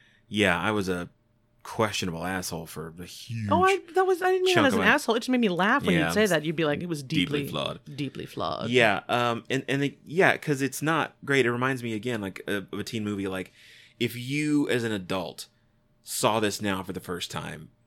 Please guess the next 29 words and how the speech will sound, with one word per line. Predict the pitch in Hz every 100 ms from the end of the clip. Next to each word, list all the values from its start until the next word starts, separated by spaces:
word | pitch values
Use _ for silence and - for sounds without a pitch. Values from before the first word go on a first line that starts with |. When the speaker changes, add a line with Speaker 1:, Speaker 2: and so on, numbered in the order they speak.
| _ -
Speaker 1:
male | 101 101 95
or |
female, | 101 104 92 87 78
I | 101
think | - 120
you'd | 113
be | 107
like, | 101 101
"Okay, | 110 120
I | 95
get | 90 80
it," | 55 - _ _
you | -
know? | 90 82 104 - _ _ _ _
But | 127
it's | -
made | 139 143 135 110 101 - _ _ -
for | 143 117 101 98 95 - _ _ -
young | 220 254
people, | - 87 - - _ _
you | 104
know? | 92 92 131 _ _ _ -
Like, | 113 110 - _ _ _ _ _ _
it's, | 127 - -
you | 123
know, | 107 104
at | 117
the | 131 117
end | 135 135 107 104